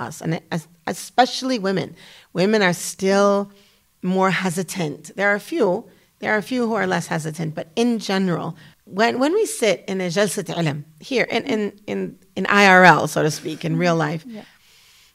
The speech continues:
Speaker 1: the, we know from the Prophet sallallahu alaihi wasallam, the angels surround us. We know that the angels make dua for us.
Speaker 2: Mm-hmm.
Speaker 1: We know that the angels are seeking forgiveness for us.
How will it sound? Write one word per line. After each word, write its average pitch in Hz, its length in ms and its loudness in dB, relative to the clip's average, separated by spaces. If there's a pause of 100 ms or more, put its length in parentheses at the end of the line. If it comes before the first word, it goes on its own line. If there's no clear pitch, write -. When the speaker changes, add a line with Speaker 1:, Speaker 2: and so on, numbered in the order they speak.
(120)
Speaker 1:
the, 196 360 2
we 285 120 -2
know 233 280 2
from 202 180 -4
the 202 80 -4
Prophet 170 280 -4
sallallahu 170 400 -6
alaihi - 120 -8 (100)
wasallam, 180 380 -4 (720)
the 196 200 -2
angels 196 320 2
surround 156 380 -2
us. - 280 -14 (420)
We 180 120 -2
know 175 180 2
that 180 120 -2
the - 120 -4
angels 190 260 -2
make 208 160 -4
dua 226 260 -4
for 165 140 -8
us. 143 380 -10
Speaker 2:
Mm-hmm. 247 240 -18 (220)
Speaker 1:
We 196 80 0
know 202 260 4
that 202 140 0
the 202 120 -2
angels 202 320 2
are 202 220 4
seeking 196 480 -8
forgiveness 208 540 0
for - 120 -4
us. - 340 -8